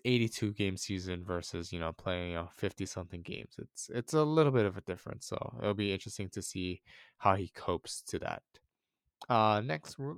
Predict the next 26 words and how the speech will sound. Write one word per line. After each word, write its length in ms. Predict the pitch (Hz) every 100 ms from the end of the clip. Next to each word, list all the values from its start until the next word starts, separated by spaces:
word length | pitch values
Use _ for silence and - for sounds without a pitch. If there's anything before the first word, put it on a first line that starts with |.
| -
we're 80 | -
gonna 100 | 185
talk 160 | 185 147
about, 260 | 123 - -
you 120 | 127
know, 220 | 98 101 -
the 80 | 113
most 240 | 104 -
important 400 | - 110 98 95
team 280 | - 90 98 180 185
in 80 | 92
the 80 | 87
world, 340 | 92 90 - _
the 60 | 113
Montreal 500 | 101 90 - 90 87 -
Canadiens. 520 | 95 90 87 104 - _ - - - - -
Um, 360 | 120 113 127 - _ _ _ _ _ -
can 220 | 139 156
they 300 | 185 185 - -
stay 300 | - 147 151
afloat 600 | 131 - 95 107 131 - -
without 380 | 113 107 107 -
the 80 |
two 220 | 101 - 104
biggest 400 | 104 101 - - -
pieces 520 | 104 - 101 92